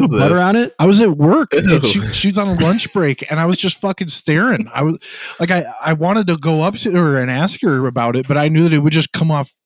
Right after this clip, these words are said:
Speaker 3: extremely rude. I'd be like, "What the fuck is your problem, man?"
Speaker 1: Yo, lady, why are you eating the cheese like that,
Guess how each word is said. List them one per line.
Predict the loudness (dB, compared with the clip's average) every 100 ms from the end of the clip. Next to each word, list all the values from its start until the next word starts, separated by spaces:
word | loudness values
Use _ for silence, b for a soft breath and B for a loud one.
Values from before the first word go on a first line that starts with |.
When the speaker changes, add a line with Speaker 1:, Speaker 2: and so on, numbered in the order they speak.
| -4
Speaker 3:
extremely | -4 -4 -10 -6 -2 0 2 0
rude. | 2 2 2
I'd | 0
be | -2
like, | -2
"What | -4 -4
the | -6
fuck | -4 -6 -2
is | -4
your | -4 -8
problem, | -6 -6 -4 -6 -8
man?" | -8 -2 2
Speaker 1:
Yo, | 2
lady, | 4 2 2 -2
why | 0 2
are |
you | 2 0
eating | 0
the | -2
cheese | 0 0 2
like | 0 2
that, | 0 0